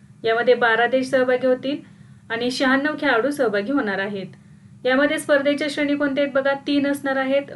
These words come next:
पुरुष ट्रिपल, महिला ट्रिपल आणि टीम रिले असे तीन श्रेणी असणार आहेत स्पर्धेमध्ये.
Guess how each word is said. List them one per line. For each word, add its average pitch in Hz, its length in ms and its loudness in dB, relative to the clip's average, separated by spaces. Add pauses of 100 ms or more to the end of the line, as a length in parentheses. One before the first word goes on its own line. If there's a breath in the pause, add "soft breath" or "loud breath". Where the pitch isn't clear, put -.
(140)
पुरुष 262 340 -4
ट्रिपल, 269 360 0 (140)
महिला 240 340 -2
ट्रिपल 254 440 -2 (160)
आणि 233 240 -2
टीम 269 340 -2 (120)
रिले 208 360 -2
असे 208 240 -8
तीन 262 360 -2 (120)
श्रेणी 247 280 0
असणार 254 320 -2
आहेत 247 160 0
स्पर्धेमध्ये. 247 600 -2